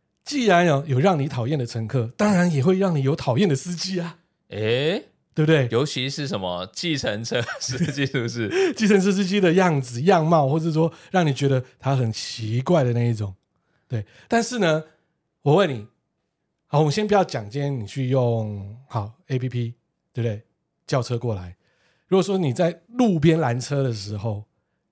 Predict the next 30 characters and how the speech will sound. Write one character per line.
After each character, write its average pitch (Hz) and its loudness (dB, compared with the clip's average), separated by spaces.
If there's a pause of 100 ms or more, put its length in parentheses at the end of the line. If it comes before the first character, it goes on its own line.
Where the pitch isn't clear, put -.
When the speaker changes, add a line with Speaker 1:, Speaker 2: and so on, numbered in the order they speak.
(120)
Speaker 1:
你 127 -2
会 131 2
不 127 0
会 120 -6
挑 113 -6
车？ 101 -10 (480)
Speaker 2:
我 120 0
绝 127 0
对 185 0
挑 143 0
车。 135 -2 (140)
Speaker 1:
<laughs> - 0
对。 151 0
Speaker 2:
太 175 2
烂 190 2
的 160 -2
车 160 0
我 143 4
绝 135 0
对 180 2
不 - -6
坐。 - -4 (320)
Speaker 1:
<laughs> - -8
那 254 6
如 262 4
果 269 4
你 214 2
不 226 6
小 - -2
心 226 -4